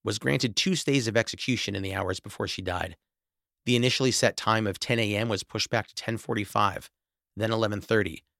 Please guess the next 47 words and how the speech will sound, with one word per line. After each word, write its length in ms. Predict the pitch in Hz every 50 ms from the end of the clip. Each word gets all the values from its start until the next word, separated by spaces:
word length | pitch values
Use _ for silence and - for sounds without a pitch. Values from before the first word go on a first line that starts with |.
| _ _ _ -
when 120 | 87 87
the 100 | 90 95
act 180 | 104 92 - -
took 160 | - 101 -
place. 420 | - - 95 76 - - - - - _ _ _ _ _ _ _ _ _ _ _ _ _
Barbara 300 | - 120 120 123 131 135
didn't 200 | 135 131 127 -
want 140 | 120 127 127
to 40 | 117
see 180 | - - 170
the 100 | 160 127
witnesses 400 | 110 104 80 76 92 - 110 98
outside 300 | 104 107 107 - - 101
of 80 | 95 92
the 80 | 95 -
gas 260 | 95 95 92 92 -
chamber, 420 | - - 92 87 87 85 85 95 - _ _ _ _ _ _ _
and 140 | - 117 107
she 100 | - 117
requested 460 | 120 113 - - 135 131 - - 120
a 60 | 104
blindfold, 640 | 98 104 107 107 117 113 95 - - - - - - _ _ _ _ _ _ _ _ -
receiving 380 | - 101 - 131 127 123 120
her 120 | 110 113 104
prison 380 | - - - 139 117 120 110
nurse's 380 | 110 110 104 - - 113 101 -
sleep 240 | - - 135 110 90
mask 340 | 101 98 92 87 - -
instead. 460 | 95 87 - - - 104 92 90 90 - _ _ _ _ _ _ _ _ _ _ _ _ _ _ _ _ _ _ _ _ _ -
Finally, 340 | - 123 123 123 123 127
she 160 | 117 - - 123
was 160 | 113 107 110
led 140 | 120 117 110
to 60 | 113
the 100 | 104 104
chamber 380 | - - - 123 120 95 98
where, 220 | 98 98 98 95 95
quote, 380 | - - - 113 104 98 - - _ _ _ _ _ _ _ _ _ _
"The 100 | - 110
cyanide 500 | - - - 131 131 127 127 131 127 117
pellets 320 | - 113 117 120 104 - -
dropped 380 | - - 107 98 - - -
at 60 | 101
eleven 280 | 104 98 101 101 113 104
thirty-four 480 | - 107 107 107 92 - 117 110 101 101
A 100 | 104 101
M." 240 | 98 98 95 85